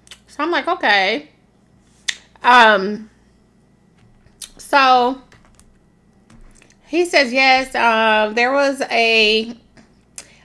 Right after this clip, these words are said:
a plan, a change in your plan, and now your plan requires some type of hundred twenty-five dollar fee or something like that."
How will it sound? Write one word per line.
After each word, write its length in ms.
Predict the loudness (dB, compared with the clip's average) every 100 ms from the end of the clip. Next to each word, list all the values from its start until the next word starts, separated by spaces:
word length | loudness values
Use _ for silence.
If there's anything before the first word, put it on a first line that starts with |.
| _
a 80 | -2
plan, 380 | -2 -2 -2 -2
a 100 | -4
change 480 | -6 -4 -2 -2 -2
in 160 | -2 -2
your 140 | -4
plan, 840 | -6 -8 -6 -4 -2 -2 -2 -6 -12 _ _ _ -20 _ _ _ -6
and 160 | -4 0
now 240 | 0 0
your 200 | -2 -4
plan 300 | -4 -4 -4
requires 800 | -6 -6 0 0 2 0 -2 -4 -14 _ _ _ _ _ _ _ _ _ _ _ _ _
some 240 | -8 0
type 240 | 4 4 2
of 120 | -2
hundred 300 | -2 -2 -4
twenty-five 480 | -6 -8 -2 -2 0
dollar 300 | 0 0 -4
fee 540 | -8 -10 -8 -6 -4
or 100 | -6
something 300 | -4 -8 -6
like 220 | -6 -4
that." 400 | -2 0 2 0